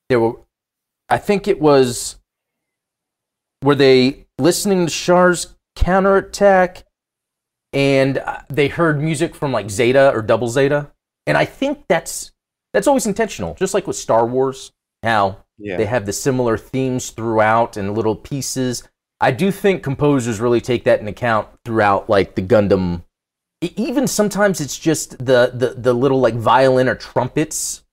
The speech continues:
Speaker 1: which is kind of a thing of that early eighties Gundam. Sometimes that, like, seeps through at the right moment.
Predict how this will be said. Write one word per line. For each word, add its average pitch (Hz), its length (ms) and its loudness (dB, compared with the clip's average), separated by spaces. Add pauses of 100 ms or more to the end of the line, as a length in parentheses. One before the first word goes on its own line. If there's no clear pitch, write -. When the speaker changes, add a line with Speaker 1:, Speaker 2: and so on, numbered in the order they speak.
(140)
Speaker 1:
which 127 280 -4
is - 100 -8
kind 131 240 -2
of 120 80 -2
a 104 60 -2
thing 139 440 -2
of 123 100 -4
that 101 160 2
early 117 320 0
eighties 110 540 -6 (280)
Gundam. 110 440 -2
Sometimes 165 400 -2
that, 135 100 2
like, 113 180 -4
seeps - 460 -6
through 139 320 2
at - 140 -2
the 117 80 -2
right 107 260 -2
moment. 113 540 -6